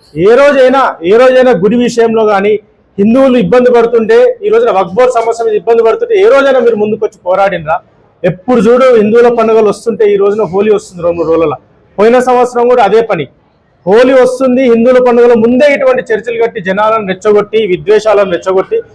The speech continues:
హిందువులను కించపరుస్తూ, ఈ రోజున అక్కడ స్థానిక కార్పొరేటర్ అంటాడు, "అవును, మా క్రిస్టియన్స్ ఓట్లేస్తేనే నేను గెలిచినా, నాకు హిందువుల ఓట్లు అవసరం లేదు" అంటుండే ఆయన స్థానిక కార్పొరేటర్ పదమూడవ డివిజన్.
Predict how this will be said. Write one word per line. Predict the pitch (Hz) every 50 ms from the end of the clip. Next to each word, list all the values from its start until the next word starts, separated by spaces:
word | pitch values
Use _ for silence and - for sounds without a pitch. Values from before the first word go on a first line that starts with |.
| _ _ _ _ _ _ -
హిందువులను | 208 226 233 269 269 277 269 262 254 254 254 254
కించపరుస్తూ, | - 214 208 - 240 254 247 226 208 208 - - 220 233 226
ఈ | 202 208 214
రోజున | 226 233 240 254 247
అక్కడ | 220 214 220 226 208
స్థానిక | - - - - - 226 226 220
కార్పొరేటర్ | 220 - 208 190 196 196 196 202 196 - 175
అంటాడు, | 175 180 180 185 196 220 - - _ _ _ _ _ -
"అవును, | 196 233 240 240 269 262 240 240 -
మా | 170 185 196 214
క్రిస్టియన్స్ | 208 - - 190 185 - - 233 240 226 208
ఓట్లేస్తేనే | 208 214 208 208 220 220 214 - 226 233 240
నేను | 240 240 233 196
గెలిచినా, | 190 190 180 - 190 214 196 190
నాకు | 196 202 202 202
హిందువుల | 196 202 233 233 226 214
ఓట్లు | 226 226 220
అవసరం | 190 208 202 202 214 208 214
లేదు" | 226 220
అంటుండే | 208 214 214 214 202 196
ఆయన | 185 165
స్థానిక | 156 - - 202 185 196 - -
కార్పొరేటర్ | - 180 170 170 175 190 180 175 - 135 120 - - _ _ _ _ _ _ _
పదమూడవ | 190 190 202 202 202 202 196 196
డివిజన్. | 175 175 170 165 151 151 123